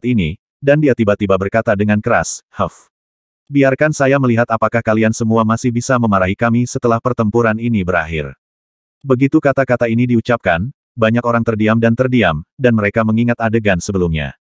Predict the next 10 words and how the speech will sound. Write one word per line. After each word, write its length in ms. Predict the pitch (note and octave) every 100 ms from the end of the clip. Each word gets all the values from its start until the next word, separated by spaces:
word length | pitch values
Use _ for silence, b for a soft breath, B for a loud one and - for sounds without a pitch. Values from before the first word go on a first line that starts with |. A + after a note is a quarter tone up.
| _ _ _ _ -
Chen 240 | C#3+ C#3
Xi 160 | E3 D#3
tetap 240 | C3+ B2+
sama 300 | - A#2+ C3
sekali 240 | - A2+ A2+
tidak 320 | A#2 G#2+ A2
peduli 240 | G#2 A2
terhadap 320 | B2 G#2 G#2
semua 320 | - A#2 A2 A#2
ini, 240 | G#2